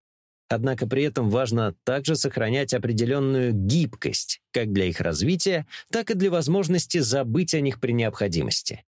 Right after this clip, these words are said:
Задача Bethesda — подарить нам насыщенную вселенную,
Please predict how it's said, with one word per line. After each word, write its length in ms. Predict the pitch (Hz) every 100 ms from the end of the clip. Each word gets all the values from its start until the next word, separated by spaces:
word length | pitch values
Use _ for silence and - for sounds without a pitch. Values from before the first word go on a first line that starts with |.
| _ _ _ _ -
Задача 460 | 104 113 170 160
Bethesda — 580 | 147 139 196 190 135 95 - _ -
подарить 420 | 92 95 170 165
нам 220 | 165 147
насыщенную 720 | 131 120 - 165 - 139 131 120
вселенную, 800 | - 120 110 170 160 95 -